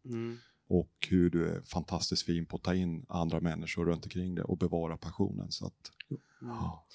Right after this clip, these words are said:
Speaker 1: Nej, men, och jag tror så, för, för det var någon fråga om det här, eh, som Daniel sa, det här med hur, hur även liksom rättrådiga människor f-, liksom svajar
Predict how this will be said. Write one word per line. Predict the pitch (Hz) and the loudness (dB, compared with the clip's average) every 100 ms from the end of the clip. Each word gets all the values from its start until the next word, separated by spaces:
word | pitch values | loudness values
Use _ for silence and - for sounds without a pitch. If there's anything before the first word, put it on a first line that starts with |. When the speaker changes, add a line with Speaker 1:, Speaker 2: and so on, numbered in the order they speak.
| _ - | _ 2
Speaker 1:
Nej, | 135 | 4
men, | 139 | 12
och | 151 | 12
jag | 147 | 12
tror | - 160 | 12 8
så, | 135 | 6
för, | 131 - - | -4 -4 0
för | 151 | 4
det | |
var | 156 | 6
någon | 143 131 | 6 4
fråga | 151 143 135 | 6 8 8
om | 120 | 6
det | 123 | 4
här, | 120 110 _ _ _ _ _ - | 2 2 _ _ _ _ _ 4
eh, | |
som | 113 120 | 6 12
Daniel | 120 123 120 104 | 12 12 12 8
sa, | - 135 110 | 10 12 12
det | 107 | 12
här | 110 107 | 8 4
med | 104 101 95 - _ _ _ _ - | 4 2 0 -6 _ _ _ _ 12
hur, | 120 107 110 117 | 12 12 12 8
hur | 117 120 | 8 10
även | 120 117 107 | 8 8 4
liksom | 104 117 | 2 0
rättrådiga | 107 131 - - 104 104 107 | 4 6 6 8 10 10 8
människor | 110 131 131 107 | 8 6 6 0
f-, | - - 190 127 | -6 -14 -10 -6
liksom | 107 107 104 - _ _ | -2 0 0 -4 _ _
svajar | - 123 120 127 117 | 4 12 12 12 10